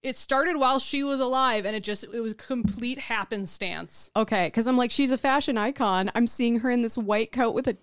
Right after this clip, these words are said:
Speaker 2: giant, like, brown
Speaker 1: Ver-,
Speaker 2: puffy hat.
Speaker 1: very unique.
Speaker 2: Just, this is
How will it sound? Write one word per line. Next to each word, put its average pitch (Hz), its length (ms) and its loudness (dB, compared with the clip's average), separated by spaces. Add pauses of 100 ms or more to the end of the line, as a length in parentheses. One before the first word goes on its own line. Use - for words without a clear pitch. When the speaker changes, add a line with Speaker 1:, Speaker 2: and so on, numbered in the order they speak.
(140)
Speaker 2:
giant, 240 720 2
like, 214 400 -2 (480)
brown 214 680 4
Speaker 1:
Ver-, - 220 4
Speaker 2:
puffy 240 260 0
hat. 226 340 2
Speaker 1:
very 240 380 2
unique. 208 640 -6 (300)
Speaker 2:
Just, 240 520 0
this 247 240 2
is 202 460 2